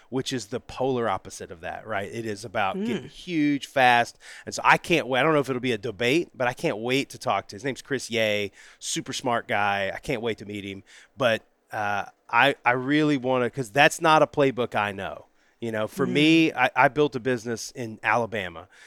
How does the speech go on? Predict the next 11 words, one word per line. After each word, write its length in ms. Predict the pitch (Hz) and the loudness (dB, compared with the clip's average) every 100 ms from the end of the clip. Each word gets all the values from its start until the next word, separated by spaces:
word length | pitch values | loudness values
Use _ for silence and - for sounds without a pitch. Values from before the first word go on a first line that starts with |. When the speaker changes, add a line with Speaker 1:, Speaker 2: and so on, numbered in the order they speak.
| - - | -14 -10
Speaker 1:
And 140 | 123 | -6
<laughs> 100 | - | 0
so 380 | 156 202 151 127 - | 8 10 10 2 -6
there 100 | - | -2
just 200 | 151 165 | 2 0
wasn't, 520 | 113 131 156 151 156 - _ | 2 6 6 6 0 0 _
um, 560 | 127 123 123 120 117 110 _ _ _ | 2 4 4 2 -2 -8 _ _ _
you 140 | 139 | -2
know, 340 | 127 123 120 - _ _ _ | 0 0 -2 -6 _ _ _
venture 320 | 151 139 143 | -4 -2 -2
capitalists 720 | - 135 127 123 120 - - | 4 4 4 0 -2 -4 -10